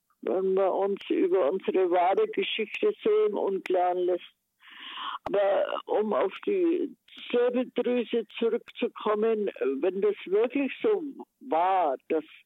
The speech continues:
unsere Vorfahren solche Fähigkeiten hatten,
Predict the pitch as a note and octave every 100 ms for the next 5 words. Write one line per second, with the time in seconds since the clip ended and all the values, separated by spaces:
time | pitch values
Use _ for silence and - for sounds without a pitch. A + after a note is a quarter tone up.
0 | - - - - - - - G3+ A3+ G3
1 | F#3 - G#3 A3 A3 A#3 G#3+ G#3 G#3 G3+
2 | - G3+ G3+ G3+ A3+ G3+ G3 - - A#3+
3 | C#4+ C4 - - F#3 F3 - D#3+ - -
4 | A3+ - - F3 -